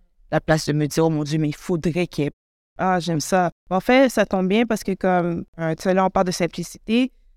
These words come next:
Speaker 2: Euh, je sais que quand tu développes tes collages, tu utilises des archives, des archives personnelles.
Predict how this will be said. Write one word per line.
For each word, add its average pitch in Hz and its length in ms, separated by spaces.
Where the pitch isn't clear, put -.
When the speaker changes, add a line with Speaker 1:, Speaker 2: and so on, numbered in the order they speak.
Speaker 2:
Euh, 180 100
je 180 60
sais 233 140
que 226 60
quand 220 160
tu - 120
développes 196 400
tes 202 120
collages, 180 400
tu - 100
utilises 180 380
des 180 260
archives, 208 640
des 175 40
archives 175 260
personnelles. 175 640